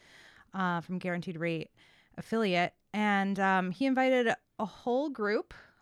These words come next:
of lovely agents, uh, from the greater Hartford area. And we all went down on the train. Um, and we had a presentation from LinkedIn telling us why we really need to utilize LinkedIn, uh, to promote our business,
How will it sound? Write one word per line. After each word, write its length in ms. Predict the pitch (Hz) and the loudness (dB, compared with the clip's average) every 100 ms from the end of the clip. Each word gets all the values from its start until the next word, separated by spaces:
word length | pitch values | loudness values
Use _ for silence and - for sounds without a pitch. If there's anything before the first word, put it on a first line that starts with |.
| _ | _
of 280 | 214 208 185 - | -4 -2 -4 -6
lovely 960 | 214 220 220 233 233 247 254 247 247 - _ | -4 -2 -2 -2 -2 -4 -4 -4 -6 -8 _
agents, 640 | 202 214 214 240 302 - - | -6 -6 -6 -8 -8 -14 -8
uh, 240 | 208 196 | -4 -4
from 200 | 190 214 | -4 -8
the 60 | 208 | -8
greater 220 | 202 196 | -6 -6
Hartford 260 | 196 196 214 | -6 -6 -4
area. 480 | 190 185 185 196 269 - - - - | -2 0 0 -2 -6 -14 -20 -20 -4
And 140 | 202 | -2
we 80 | 202 | 0
all 200 | 190 208 | 0 0
went 180 | 269 277 | 0 0
down 280 | 202 185 190 | 0 0 0
on 80 | |
the 60 | 208 | -4
train. 580 | - 196 165 165 170 190 - - - - | -6 -6 -4 -2 -4 -8 -14 -20 -20 -12
Um, 680 | 170 175 170 165 170 170 170 _ - - 202 | -6 -4 -2 -2 -4 -6 -8 _ -20 -12 -4
and 520 | 190 185 180 180 - | -2 0 -2 -4 -6
we 120 | 180 180 | -6 -6
had 80 | 180 | -4
a 20 | |
presentation 520 | 208 202 226 220 247 | -4 -4 -4 -6 -8
from 120 | 277 | -6
LinkedIn 300 | 220 180 233 330 415 _ _ | -6 -4 -6 -6 -10 _ _
telling 320 | - 240 220 214 | -8 -4 -4 -2
us 240 | 202 - - _ 175 | -4 -6 -14 _ -8
why 400 | 170 190 196 226 | -2 2 2 2
we 180 | 247 220 | 0 -4
really 380 | 180 196 196 214 | -2 -2 -2 -2
need 260 | 196 170 170 | -2 -2 -6
to 120 | 160 | -8
utilize 480 | 165 180 170 175 170 | -4 -2 -2 -4 -6
LinkedIn, 580 | 156 165 165 160 160 165 - | -8 -8 -6 -6 -6 -8 -8
uh, 180 | 170 151 | -6 -6
to 140 | - - | -8 -12
promote 400 | - 165 165 160 | -10 -6 -4 -6
our 100 | 156 | -4
business, 580 | 240 247 240 233 - | -4 -2 -2 -4 -8